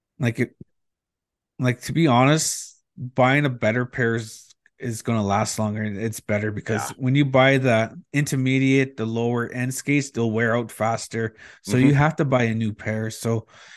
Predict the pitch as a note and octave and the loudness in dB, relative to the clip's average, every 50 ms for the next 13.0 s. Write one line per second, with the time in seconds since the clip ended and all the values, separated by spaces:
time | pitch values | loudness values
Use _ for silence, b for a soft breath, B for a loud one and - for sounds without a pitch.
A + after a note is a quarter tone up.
0 | B B B - C3 B2+ A#2 A#2+ C3+ D3+ F3 G3+ - - - - - - - - | B B B 0 0 0 4 4 6 6 6 4 2 -2 -6 -6 -10 -12 -6 -2
1 | C#3 C3 B2 A#2 A#2 B2+ D3 E3 E3+ - - D#3+ C#3+ C3+ B2+ - - - - A2+ | 0 0 2 2 2 2 0 0 -2 -4 -2 0 0 0 0 -2 -6 -6 -4 -2
2 | A2+ G#2+ - - F2 - - - - - - B B B B B _ _ _ _ | -2 -4 -4 -10 -10 -8 -6 -6 -6 -8 -10 B B B B B _ _ _ _
3 | _ _ _ - A2+ A2 G#2+ B2+ C3 C3+ - C#3+ - - C3+ C3+ C3+ - C3 A#2+ | _ _ _ -2 -2 0 2 2 0 0 -2 -4 0 2 2 2 2 0 2 2
4 | A#2+ A#2 A#2 A2 A#2 - - - - A#2+ A#2+ A#2 - - G2+ G2+ G#2+ - - - | 2 2 2 0 -2 -4 -6 -8 -2 0 0 0 -2 -4 -8 -6 -6 -8 -6 -2
5 | E3 F3 E3 C#3 A#2+ A2+ C3 D3+ F3+ G3 - - - _ _ _ _ _ _ _ | -2 -2 0 2 2 2 4 2 0 -2 -4 -10 -14 _ _ _ _ _ _ _
6 | _ _ _ _ - A#2 A#2 A#2+ B2+ C3 B2+ - B2 B2 B2 A#2+ A2+ A2 A2+ A2+ | _ _ _ _ -6 -4 -2 -2 -2 -2 0 2 4 4 4 2 2 0 -4 -4
7 | - - A#2+ A2+ G#2+ A2+ A2 A2+ A2+ - - A2 - G2+ F#2 - B2 A#2 G#2+ - | -4 -2 -2 0 0 0 0 -2 -2 -6 -8 -8 -8 -8 -8 -6 -6 -6 -6 -8
8 | - _ b b b b b - A#2 G2+ A#2+ B2 A#2+ - _ _ - - _ _ | -12 _ b b b b b -2 -2 -2 -2 -6 -10 -14 _ _ -20 -20 _ _
9 | _ _ _ _ - - G#2 A#2 A#2+ B2 - - A#2 A2+ A2+ - _ _ _ _ | _ _ _ _ -10 -4 -2 0 0 -2 -2 -2 -2 -2 -2 -6 _ _ _ _
10 | - - F3 F3 - G#3 G3+ G3+ G#3 G#3+ G3 E3+ - - F#3+ G#3 G#3+ F#3 D#3 D3 | -2 -2 -2 2 4 6 6 6 6 4 2 2 2 0 0 2 2 4 4 4
11 | D3 C#3 - - E3 D#3+ - - D3 D3 D3 D3+ C#3+ C#3 C#3 C#3+ C#3 C3+ A#2 G#2 | 2 2 2 0 0 0 0 0 0 2 2 2 2 2 0 0 0 -2 -2 -2
12 | G#2 B2+ E3 D3+ A2+ A2 - - - - - - _ _ _ - D#2 F2 F2 | -2 -4 -4 -4 -6 -8 -10 -12 -12 -12 -14 -16 _ _ _ -12 -10 -10 -10